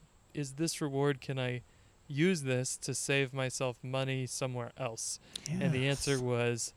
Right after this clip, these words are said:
Speaker 1: a hundred percent yes.
Speaker 2: Indubitably.
Speaker 1: A-, and, you know, w-, w-, now that we have <laughs> effectively free coffee for the year from Starbucks,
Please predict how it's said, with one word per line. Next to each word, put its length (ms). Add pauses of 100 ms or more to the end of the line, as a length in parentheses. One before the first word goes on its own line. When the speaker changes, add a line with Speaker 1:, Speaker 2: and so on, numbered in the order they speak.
(520)
Speaker 1:
a 60
hundred 380
percent 400
yes. 80
Speaker 2:
Indubitably. 920 (320)
Speaker 1:
A-, 40
and, 520
you 120
know, 300 (640)
w-, 240
w-, 220 (420)
now 200
that 120
we 120
have 380 (200)
<laughs> 240
effectively 680
free 200
coffee 400
for 200
the 100
year 420 (240)
from 140
Starbucks, 760